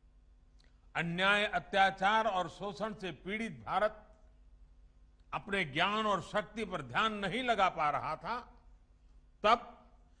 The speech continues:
ये भक्ति ही थी जिसने भारत की चेतना को जीवंत रखा, पहचान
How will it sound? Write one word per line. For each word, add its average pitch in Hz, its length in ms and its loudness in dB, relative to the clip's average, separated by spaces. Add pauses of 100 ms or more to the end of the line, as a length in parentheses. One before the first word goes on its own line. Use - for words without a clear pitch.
(240)
ये 170 140 -2
भक्ति 180 640 0
ही 269 160 4
थी 165 500 -8 (1700)
जिसने 190 800 -4 (840)
भारत 180 600 2
की 185 280 -6
चेतना 175 680 -6
को 147 240 -8
जीवंत 196 540 -6
रखा, 202 340 -4 (2500)
पहचान 185 440 0